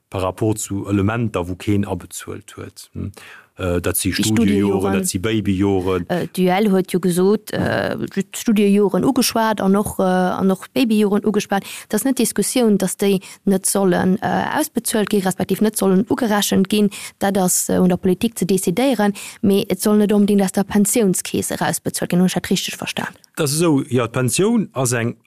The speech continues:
Speaker 1: Assurance, eine, eine Art Lebensversicherung. Das ist ein Regime kontributiv, das heißt, ihr schafft irgendwo einen Rentenanspruch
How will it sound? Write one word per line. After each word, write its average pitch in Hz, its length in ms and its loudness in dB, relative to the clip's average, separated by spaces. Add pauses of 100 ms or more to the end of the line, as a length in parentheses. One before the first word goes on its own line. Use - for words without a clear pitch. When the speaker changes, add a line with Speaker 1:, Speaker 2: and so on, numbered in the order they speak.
Speaker 1:
Assurance, 110 880 -4
eine, 104 180 -8
eine 117 180 -2
Art 113 200 -10
Lebensversicherung. 92 920 -4
Das 107 160 -2
ist 104 100 -4
ein 104 40 -2
Regime 117 400 0
kontributiv, 120 680 -4
das - 160 -8
heißt, 120 240 0
ihr 110 100 0
schafft 151 440 -4
irgendwo 170 540 0
einen 117 180 -2
Rentenanspruch 113 1120 -2